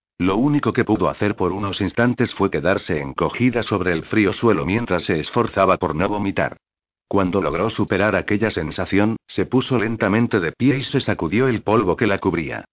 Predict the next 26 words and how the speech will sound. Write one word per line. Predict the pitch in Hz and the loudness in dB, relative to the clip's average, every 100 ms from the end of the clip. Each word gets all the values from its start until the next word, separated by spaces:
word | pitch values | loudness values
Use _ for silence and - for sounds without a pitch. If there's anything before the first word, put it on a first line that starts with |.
| _ _ _ _ | _ _ _ _
Tenía | - 92 104 92 | -4 0 0 0
las | 80 - | -2 -2
palmas | 117 127 131 110 | 0 2 0 0
de | 95 | 0
las | 85 92 | -2 0
manos | 117 123 120 | 2 2 0
completamente | - 104 92 107 120 101 110 117 92 | 0 -2 0 0 2 2 2 2 2
arañadas | 85 85 107 104 113 | 2 0 0 0 0
y | |
las | 95 85 | 0 0
rodillas | 90 90 113 123 123 | 0 0 0 0 -2
llenas | 87 110 120 107 | -2 -2 -2 -2
de | 104 | -2
cardenales | - 76 80 85 98 92 | 0 0 0 0 -2 -2
a | |
causa | - 135 143 143 | 0 0 2 2
de | 117 | 2
la | 98 | 2
caída | 92 87 104 95 | 0 0 0 0
de | 76 | -4
cabeza | 82 80 107 - 73 | -2 -2 -2 -2 -4
al | 65 | -6
suelo, | - 104 110 110 - | -2 0 2 0 -4
pero | - 90 | 0 0
pensó | 87 87 - 131 | 0 -2 0 0
que, | 123 98 80 | 2 0 -2